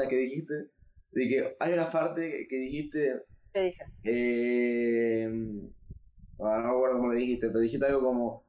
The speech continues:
Speaker 1: bueno, tiene muchos problemas, no sé qué, y su condición. <laughs> Como si ser
Speaker 2: Su
Speaker 1: gay sea, no sé,
Speaker 2: condición.
Speaker 1: cáncer,
Speaker 2: Ay,
Speaker 1: ¿viste?
Speaker 2: no, bueno, su
Speaker 1: <laughs>
Speaker 2: orientación, quise decir, en realidad.
Speaker 1: Claro, orientación, bueno, está bien, pero dijiste
Speaker 2: Su
Speaker 1: condición,
Speaker 2: condición.
Speaker 1: y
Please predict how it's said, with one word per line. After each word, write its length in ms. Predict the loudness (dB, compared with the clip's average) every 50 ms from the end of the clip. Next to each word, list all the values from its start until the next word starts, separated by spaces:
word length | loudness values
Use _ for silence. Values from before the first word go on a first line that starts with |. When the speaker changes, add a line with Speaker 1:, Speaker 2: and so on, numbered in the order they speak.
| -20 -14 -6
Speaker 1:
bueno, 300 | -2 0 2 2 2 0 2
tiene 160 | 2 2 2
muchos 320 | 2 2 0 0 -2 0
problemas, 520 | 0 2 2 2 2 2 2 2 2 2 0
no 60 | 0
sé 180 | -2 -2 0 0
qué, 240 | 2 2 2 2 0
y 80 | -2 -4
su 220 | -2 -2 -2 0
condición. 760 | 2 2 2 2 2 2 2 2 2 2 2 0 -2 -2 -6 -8 _ _ _ _ _ _ -20 -20 -20 _ _ _ _ _
<laughs> 220 | -10 -8 -8 -4
Como 240 | -2 0 0 0 0
si 140 | 0 -2 -2
ser 220 | -2 -2 0 0 0
Speaker 2:
Su 60 | 2
Speaker 1:
gay 140 | 2 2 2 2
sea, 160 | 2 0 0 0
no 80 | -2 -4
sé, 220 | -6 -6 -6 -4
Speaker 2:
condición. 20 |
Speaker 1:
cáncer, 460 | -2 0 2 2 4 4 2 2 2 0
Speaker 2:
Ay, 0 | 0
Speaker 1:
¿viste? 100 | 0 0
Speaker 2:
no, 280 | 2 2 2 2 2 2 0 2
bueno, 300 | 2 2 4 2 2 0
su 80 | 0 0
Speaker 1:
<laughs> 40 | 0
Speaker 2:
orientación, 720 | 2 2 2 2 2 0 0 0 0 0 2 2 2 0
quise 160 | 0 0 0 -2 -2
decir, 200 | -4 -6 -6 -6
en 60 | -6
realidad. 440 | -6 -4 -2 -2 -2 -2 -2 -4 -4 -6 -8 -10 -4
Speaker 1:
Claro, 540 | -2 0 0 0 -2 -2 -4 -6 -6 -8 -4 0
orientación, 800 | 0 2 2 2 2 0 0 0 0 0 2 2 2 2 0 0
bueno, 320 | 0 0 2 2 0 0 0
está 240 | 0 0 2 2
bien, 200 | 2 2 2 2 2
pero 120 | 2 0
dijiste 220 | 0 0 -2 -2 -2
Speaker 2:
Su 60 | 0
Speaker 1:
condición, 460 | 0 2 2 2 2 2 2 2 2
Speaker 2:
condición. 640 | 2 2 0 -2 -4 -6 -8 -10 _ -8 -4 -2 0
Speaker 1:
y 100 | 0